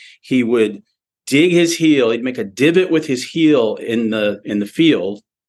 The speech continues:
uh, in, in the turf. He would make a divot with his heel, catch the ball. And because he made that divot, he had to be given, you know, ba-, basically a five-yard free zone. And he would kick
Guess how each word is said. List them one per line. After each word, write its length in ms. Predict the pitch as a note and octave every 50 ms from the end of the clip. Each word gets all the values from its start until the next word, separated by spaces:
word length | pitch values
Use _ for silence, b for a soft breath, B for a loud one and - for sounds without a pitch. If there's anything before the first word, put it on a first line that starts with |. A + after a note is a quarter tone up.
| b b b b b b b b b b b b _
uh, 320 | G#2 G#2 G#2+ G#2 G2+ G2+ -
in, 240 | B2+ B2+ A#2+ B2 - -
in 180 | C3 A#2 B2+
the 80 | B2+ B2
turf. 420 | B2+ - E3 D3+ A#2 G2+ A#2 - -
He 120 | - A2+
would 180 | G#2 G#2+ G#2+ G#2
make 160 | A#2 A2 G2+
a 40 | G2
divot 400 | F2+ - B2+ C#3+ D3+ E3 E3 D3+
with 140 | E3 D3
his 160 | D#3 D3+ D3 -
heel, 480 | - B2 A2+ G#2+ G2+ G2 G#2 G#2+ b b b b b b _
catch 380 | - - C#3+ C#3+ E3+ E3+ - -
the 80 | D#3
ball. 260 | A2+ A#2+ A#2+ A2 G#2+ A2
And 100 | A2 A2
because 360 | B2 A#2 - - D3+ - -
he 100 | F#3+ F3
made 240 | E3+ E3+ E3+ E3+ E3
that 220 | E3 D#3 C#3+ D3
divot, 500 | D#3+ F#3+ G3+ E3+ C3+ A2+ A#2 A#2+ - _ b b b b b b b b b
he 180 | _ D#3 D3+ C#3
had 280 | C#3 C#3+ C#3 C#3 C3+
to 100 | - C3+
be 380 | B2 A2+ B2+ B2+ C3 C3 C3 B2+
given, 640 | B2 B2 B2 A#2+ A2 A#2+ A#2 A#2+ C3 C3+ C3 C3 - _ _ _ _ _
you 140 | D3+ C#3 B2
know, 280 | A#2 A2+ A#2+ A#2 A#2 - _ _ _
ba-, 240 | - D3 D3 - - -
basically 440 | D3 D#3 C#3+ - D#3 D3 D3 C#3 C3+
a 80 | B2
five-yard 1120 | B2+ - - A#2 A#2+ B2+ B2+ C3 B2+ B2 A#2 A#2 A2+ A2+ A#2 A#2 A#2 A#2 A#2 A2+ A2+ A2+ - _ _ _ _
free 380 | _ - - - C3+ C3 B2+ B2
zone. 500 | G#2 C3 C#3 C#3+ C#3+ B2 F#2+ D2+ - - _ _ _ b b b b -
And 140 | - A2 A2
he 140 | C#3+ D3+
would 320 | C#3+ C3 C3 B2 B2+ A2+ -
kick 300 | - E3+ F3+ F3+ -